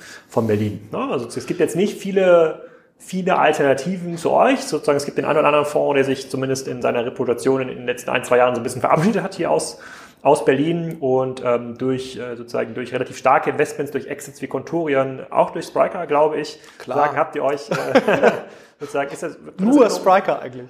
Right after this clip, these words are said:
Speaker 1: Ja,
Speaker 2: Ja.
Speaker 1: ja, das schon. Äh,
Speaker 2: Ja.
Speaker 1: nach vorne raus wird das wohl so sein. Ja, wenn
Speaker 2: Ja.
Speaker 1: man in zehn Jahren darüber schreibt, dann ist das wahrscheinlich das, äh, zentrale Vehikel. Aber, ähm, nach, ähm, das führt ja eher dazu, dass, äh, dass sozusagen ihr in dieser Liga qua-, dass das so ein bisschen dominiert.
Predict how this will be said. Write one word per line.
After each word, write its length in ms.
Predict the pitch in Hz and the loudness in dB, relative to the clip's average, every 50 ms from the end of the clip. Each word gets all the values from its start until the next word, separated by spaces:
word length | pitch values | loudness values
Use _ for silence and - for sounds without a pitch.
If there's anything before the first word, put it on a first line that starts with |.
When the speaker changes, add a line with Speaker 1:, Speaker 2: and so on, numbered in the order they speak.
| _ | _
Speaker 1:
Ja, 160 | - 139 135 - | -16 -16 -14 -6
Speaker 2:
Ja. 60 | - | 0
Speaker 1:
ja, 160 | 170 202 196 - | 2 4 4 4
das 180 | 156 143 - | 4 2 2
schon. 280 | - 185 160 117 113 - - - | 0 -2 -2 -2 -4 -10 -16 -16
Äh, 60 | 117 | -14
Speaker 2:
Ja. 140 | - 160 165 | -10 -8 -8
Speaker 1:
nach 80 | 165 | -4
vorne 200 | - 143 147 156 | 0 0 0 2
raus 220 | 160 143 151 151 156 | 2 2 0 0 0
wird 100 | 151 143 | -2 -2
das 160 | 151 143 - | -2 -2 -4
wohl 140 | 143 135 131 | -4 -6 -4
so 100 | 139 135 | -4 0
sein. 380 | 135 151 156 139 131 143 190 190 | 2 4 4 4 2 0 -2 -6
Ja, 200 | 135 127 143 147 | -4 -2 0 0
wenn 80 | 135 147 | 2 2
Speaker 2:
Ja. 40 | 143 | 2
Speaker 1:
man 100 | 135 135 | 0 -2
in 100 | 131 131 | -4 -4
zehn 180 | - 143 143 | -2 -2 0
Jahren 180 | 147 143 139 139 | 0 0 0 0
darüber 280 | 139 135 135 127 131 | 0 -2 -2 -4 -4
schreibt, 340 | 127 - - 135 143 143 - | -4 0 2 2 2 2 2
dann 120 | - 131 131 | 0 -2 -2
ist 260 | 127 131 - - - | -4 -6 -8 -6 -6
das 120 | 139 - - | -6 -4 -4
wahrscheinlich 420 | 131 - 147 127 127 117 - - | -2 -2 -2 -2 -2 -4 -6 -4
das, 260 | 127 120 - - - | -4 -4 -2 -4 -4
äh, 140 | 147 123 - | -4 -4 -4
zentrale 440 | - 139 127 - - 135 139 139 127 | -4 -6 -6 -4 -2 -2 0 0 -2
Vehikel. 300 | 143 190 - 165 185 - - - - - - _ | -2 -4 -4 -4 -6 -6 -10 -14 -18 -20 -6 _
Aber, 400 | - 151 156 156 151 147 - - - - - - - | 2 4 6 6 4 4 2 -4 -12 -18 -8 -2 2
ähm, 200 | 147 139 139 135 | 2 2 2 2
nach, 200 | 135 135 - - | -2 -4 -4 -4
ähm, 340 | 151 151 139 135 135 131 - - - _ _ | -4 -2 -2 -2 -4 -6 -10 -18 -20 _ _
das 160 | - 143 - | -4 0 2
führt 140 | - 208 208 | 2 4 4
ja 40 | 190 | 4
eher 140 | 165 180 | 4 4
dazu, 320 | 202 202 196 196 - 196 190 | 4 4 2 0 -2 -2 0
dass, 240 | 180 165 - - - | 0 0 0 -2 -4
äh, 40 | |
dass 540 | - 151 147 147 143 143 139 139 - - - | -4 -2 0 0 0 0 -2 -4 -6 -4 -4
sozusagen 320 | 147 139 139 143 135 156 156 | -2 0 2 2 0 0 -2
ihr 80 | 170 | -4
in 80 | 170 156 | -4 0
dieser 140 | 147 143 131 | 0 0 0
Liga 280 | 143 170 160 147 135 | 2 2 4 4 4
qua-, 300 | - - - 135 131 135 - | 4 2 0 0 0 0 -4
dass 140 | 139 127 | -6 -4
das 140 | 120 143 135 | -2 -2 -2
so 40 | - | -2
ein 40 | 139 | -2
bisschen 180 | 143 - 143 | -4 -2 -2
dominiert. 500 | 131 135 127 127 131 147 185 - - - | -2 -2 -2 -2 -2 -2 -2 -4 -4 -6